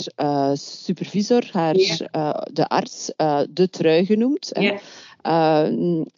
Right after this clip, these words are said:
Speaker 1: kan je dat even schetsen, die spanningslijn tussen, eh, die mannelijke arts en de, eh, co-assistente is het dan, hè, op dat moment?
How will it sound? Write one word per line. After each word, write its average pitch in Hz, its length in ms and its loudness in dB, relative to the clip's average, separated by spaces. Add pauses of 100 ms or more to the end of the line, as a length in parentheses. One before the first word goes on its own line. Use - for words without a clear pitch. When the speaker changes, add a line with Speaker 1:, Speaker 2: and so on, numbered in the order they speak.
(100)
Speaker 1:
kan 202 120 2
je 202 60 6
dat 226 160 4
even 247 240 2
schetsen, - 480 -2
die 214 120 4
spanningslijn 226 680 2
tussen, 190 600 0
eh, 165 340 2
die 170 140 2
mannelijke 175 840 4
arts - 440 -2
en 180 380 2
de, 160 440 4
eh, 156 300 0 (320)
co-assistente 214 760 2
is 214 120 0
het 202 100 -4
dan, 160 180 2
hè, 185 120 0
op 214 80 -2
dat 190 160 0
moment? 208 440 -2